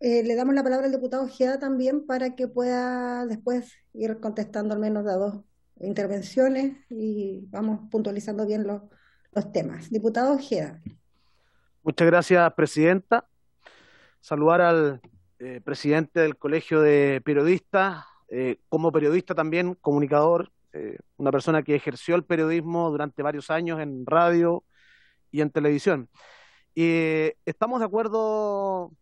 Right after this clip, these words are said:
Speaker 2: presidente, en que Televisión Nacional hoy día es una institución que está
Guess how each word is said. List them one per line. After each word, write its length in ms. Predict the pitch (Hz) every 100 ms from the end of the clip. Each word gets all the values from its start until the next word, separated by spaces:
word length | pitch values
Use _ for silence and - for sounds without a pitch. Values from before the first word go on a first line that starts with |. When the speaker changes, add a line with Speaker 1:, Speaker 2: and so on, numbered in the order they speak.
| _
Speaker 2:
presidente, 1080 | - 160 - 165 185 175 - 190 196 190 185 _ _ _ -
en 180 | 170
que 320 | 147 160 160 156
Televisión 400 | 151 143 143 185
Nacional 500 | 180 175 180 196 196
hoy 140 | 160 156
día 520 | 170 185 185 185 - _ -
es 400 | 160 170 - - -
una 160 | 160
institución 560 | 160 151 147 - 180 180
que 120 | 160
está 460 | - 170 170 156